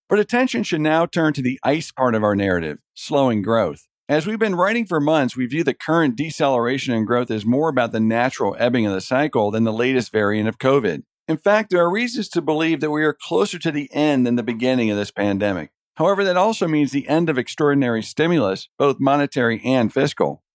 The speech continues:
It also means looser supply chains as restrictions ease and people fully return back to work. Better supply is good for fighting inflation,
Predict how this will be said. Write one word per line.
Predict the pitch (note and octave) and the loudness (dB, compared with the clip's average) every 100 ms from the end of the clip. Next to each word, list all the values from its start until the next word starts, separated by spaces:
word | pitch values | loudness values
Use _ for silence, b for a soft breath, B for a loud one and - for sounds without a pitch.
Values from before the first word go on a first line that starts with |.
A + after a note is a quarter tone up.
| - | 0
It | |
also | F3 A#3+ G#3 | 0 2 0
means | F#3 E3 D3 | 0 -2 0
looser | F3 G#3+ E3 | 0 0 -4
supply | - C#3 C#3 D#3+ F3+ | -6 -6 0 0 0
chains | - B2+ A#2+ | 0 -2 -2
as | A#2+ | -2
restrictions | C#3 - F3+ F3+ D#3 B2+ | -6 0 0 2 0 -2
ease | D3+ F3 D#3 B2 | -2 -2 2 2
and | B2 | 0
people | D#3+ E3 B2+ | -2 -4 -4
fully | - F#3 F3+ D#3+ | -2 0 2 0
return | D3+ D3 C#3 B2+ | -2 0 2 4
back | A#2+ A#2+ - | 2 0 -2
to | |
work. | C3+ D#3+ B2+ - B _ - | 0 2 0 -4 B _ 0
Better | D#3 G3+ | 2 2
supply | G3+ - D3 C#3+ | -2 -4 2 2
is | D#3 D3 | 2 0
good | F3+ G#3+ | 0 0
for | D#3 | -2
fighting | - C3+ C3+ C3+ | 0 2 4 2
inflation, | C3 D3+ E3+ D3 C3 A#2 | 0 0 0 0 -4 -4